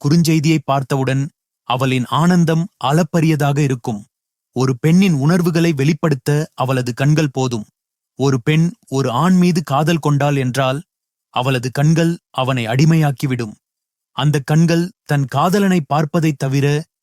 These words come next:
வேறு வேலைகளைச் செய்யாது. அவளின் கடைக்கண் பார்வை எப்போதும் உங்களை நோக்கியே இருக்கும்.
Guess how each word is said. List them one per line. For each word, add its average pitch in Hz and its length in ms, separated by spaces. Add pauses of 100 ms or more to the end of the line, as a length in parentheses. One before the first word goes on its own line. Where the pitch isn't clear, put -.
(160)
வேறு 196 400
வேலைகளைச் 156 480
செய்யாது. 131 520 (500)
அவளின் 139 480
கடைக்கண் 165 460
பார்வை 156 480 (100)
எப்போதும் 185 540
உங்களை 143 280
நோக்கியே 156 500
இருக்கும். 131 400